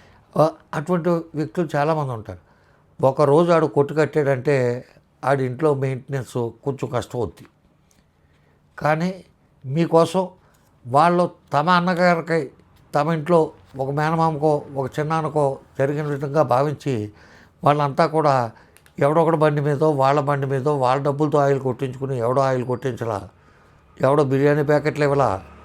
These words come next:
ఎవడో బీర్ బాటిల్ ఇవ్వలా, ఆఖరికే దేశం మొత్తం చెడిపోయిన ఈ కూటమికి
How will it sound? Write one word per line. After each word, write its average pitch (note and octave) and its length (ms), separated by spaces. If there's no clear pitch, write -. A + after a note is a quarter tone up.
ఎవడో D3+ 200
బీర్ C#3+ 240
బాటిల్ D3+ 340
ఇవ్వలా, C#3+ 220
ఆఖరికే F3 540
దేశం G3+ 320
మొత్తం G3+ 300
చెడిపోయిన F#3 400
ఈ F3+ 80
కూటమికి F#3+ 400